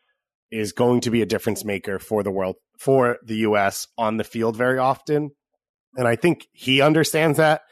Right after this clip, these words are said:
and I think he's fine with it. And that's part of where the value comes on the roster. I would like to see him play wing a little bit for the U S because I do think the way he plays it is so different than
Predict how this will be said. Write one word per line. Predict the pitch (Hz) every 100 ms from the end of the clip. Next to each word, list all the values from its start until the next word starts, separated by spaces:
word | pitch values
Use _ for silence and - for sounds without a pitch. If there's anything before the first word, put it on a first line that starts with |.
| - _
and | 131
I | 120
think | 135 131
he's | 117
fine | - 113 110
with | 98 85
it. | 80 -
And | 95
that's | 110 -
part | - - 104
of | 95 87
where | 104
the | 92
value | 90 95 98 98
comes | - 98 92 - - - _ -
on | 113 107
the | 101
roster. | 95 95 - 73 - _ _ _ _ _ _ _ _
I | 135
would | 175 196
like | 131 107 104 147 160 -
to | 196
see | - 208 202
him | 196 208 226 - _ _ -
play | 202 202
wing | 196 202
a | 202
little | 202 202
bit | 196 202 -
for | - 202
the | 190
U | 190 190
S | 185 -
because | 127 117 107
I |
do | 92 123 139
think | - 127 113 98 - _ _ _ _
the | -
way | 107 135 180
he | 165 208
plays | - 113 117 117 85
it | 85 - _ _ _ _ _ -
is | 113
so | - - 131 139
different | 113 117 - 110 95 _ _
than | 107 104 98